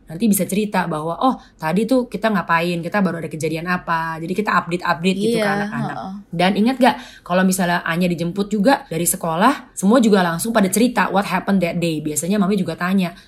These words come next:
Speaker 1: "Gimana hari ini?" gitu.
Speaker 2: Iya, jadi kebiasaan saling update sih emang.
Speaker 1: Nah, kalau di sini kan kita ngomong tips ketiga itu adalah family devotion. Family devotion itu artinya beneran harus ada waktu sharing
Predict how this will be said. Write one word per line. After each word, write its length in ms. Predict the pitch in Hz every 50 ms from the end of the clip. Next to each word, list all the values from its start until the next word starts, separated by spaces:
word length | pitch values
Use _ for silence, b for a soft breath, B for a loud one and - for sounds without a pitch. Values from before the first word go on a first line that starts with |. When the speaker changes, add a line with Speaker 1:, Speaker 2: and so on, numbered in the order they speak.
| B B B B
Speaker 1:
"Gimana 320 | - 175 196 226 254 277 262 240
hari 260 | 226 220 214 220 214
ini?" 320 | 208 202 196 190 190 180 175 165
gitu. 380 | 151 143 - _ - - - b b b b
Speaker 2:
Iya, 180 | 220 208 208 208 220
jadi 80 | 240 269 254
kebiasaan 500 | 247 202 202 196 196 202 202 226 208 202
saling 240 | 202 208 196 190
update 400 | 196 - 202 202 208 208 202 202
sih 160 | 208 - 196 180
emang. 240 | 175 170 170 175 - - - -
Speaker 1:
Nah, 240 | - 165 147 135
kalau 160 | - 175 175 180
di 80 | 196
sini 240 | 196 - 233 240 269
kan 80 | 339 349
kita 180 | 294 277 277
ngomong 460 | 311 285 220 202 190 214 247 254 240
tips 160 | - 185 - -
ketiga 320 | 175 170 - 160 151 165
itu 240 | - - - 254 -
adalah 480 | - - 147 147 151 175 226 262 262 B B B B B B
family 520 | _ - 233 214 214 220 220 214 214 214
devotion. 720 | 180 175 180 165 156 170 170 180 180 - - 160 143 135 127
Family 320 | 165 165 175 180 180 185
devotion 480 | 175 175 170 160 175 175 175 - 185 185
itu 160 | 185 - 262
artinya 320 | - 190 180 - 180 208 254
beneran 380 | 202 180 170 156 147 170 185 196
harus 220 | 190 180 165 170 -
ada 220 | - - 165 156
waktu 300 | 156 156 160 - _ -
sharing 640 | 170 151 - - 160 151 147 139 185 233 247 254 247